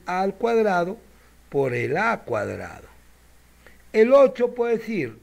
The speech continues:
ocho por A cuadrado por A, menos cuatro A cuadrado. Si yo veo, profesor, factor común en primer lugar,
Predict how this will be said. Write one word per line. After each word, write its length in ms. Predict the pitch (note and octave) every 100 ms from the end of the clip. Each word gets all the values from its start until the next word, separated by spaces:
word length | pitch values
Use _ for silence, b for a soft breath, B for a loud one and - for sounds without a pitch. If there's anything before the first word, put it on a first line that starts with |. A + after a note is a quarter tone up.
| _
ocho 680 | - G3+ A3 A3 - A3+ B3 - _ _ _ b b b b _
por 300 | D3 C#3+ C#3+ - -
A 220 | A#3 B3
cuadrado 840 | A#3+ G3+ E3+ F3 A3+ A#3 G#3+ G#3 - -
por 320 | - E3+ E3 - -
A, 200 | B2 G#2 F2 - _ _ _ _ _ b b b -
menos 840 | F3+ G#3+ C4 C4 F#3 E3+ F3+ - _
cuatro 760 | - G3 A3 G#3 - D3+ D3+ D3+ - _ _
A 340 | - G3 G3+ G3+ G3+
cuadrado. 560 | D#3 A#2 G2+ F#2+ - - _ - - - b b b b b _
Si 160 | G#3+ G#3+
yo 180 | D4
veo, 280 | D4+ C4+ A#3+
profesor, 640 | A#3+ F3+ E3 D3+ A3+ A#3
factor 560 | - D3 C3+ - A3 A3
común 460 | G3+ E3+ F#3 G3+ D3+
en 140 | C3+
primer 400 | B2 C3 F3 G#3+
lugar, 440 | A3+ A3+ G3 G3